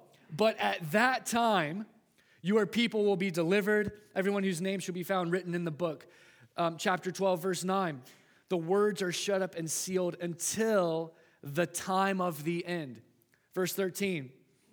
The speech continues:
"But go your way till the end, and you shall rest and shall stand at your allotted place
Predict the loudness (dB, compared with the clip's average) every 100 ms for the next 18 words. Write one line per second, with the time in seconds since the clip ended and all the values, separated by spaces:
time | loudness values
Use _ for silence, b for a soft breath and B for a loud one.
0 | _ -6 -4 0 2 4 4 2 4 2
1 | 0 -2 0 2 2 0 0 0 0 -2
2 | -8 -8 -4 0 0 0 -2 0 0 -2
3 | -4 -8 -8 -8 -6 -4 -4 -2 -6 -4
4 | -2 -2 -2 -2 0 0 -2 -6 -8 -6
5 | -6 -6 -10 -14